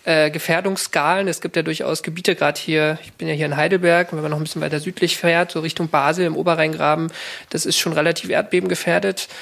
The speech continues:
und man versucht ja zumindest hier in Europa auch die Bauvorschriften danach auszurichten. Und es ist schon richtig, wenn's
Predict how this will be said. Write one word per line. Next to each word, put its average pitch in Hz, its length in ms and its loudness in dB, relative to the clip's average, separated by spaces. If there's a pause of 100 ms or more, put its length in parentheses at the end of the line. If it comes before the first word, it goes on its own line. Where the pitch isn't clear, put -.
(160)
und 156 240 -2
man 151 160 2
versucht 156 340 -2
ja 143 300 2
zumindest 151 380 -2
hier 160 80 0
in 151 60 0
Europa 151 360 2
auch 147 220 2
die 156 300 -6
Bauvorschriften 156 640 0
danach 147 240 -4
auszurichten. - 640 -8
Und 156 80 -8
es 170 60 -6
ist - 40 -4
schon 185 120 2
richtig, 180 360 2
wenn's 160 400 0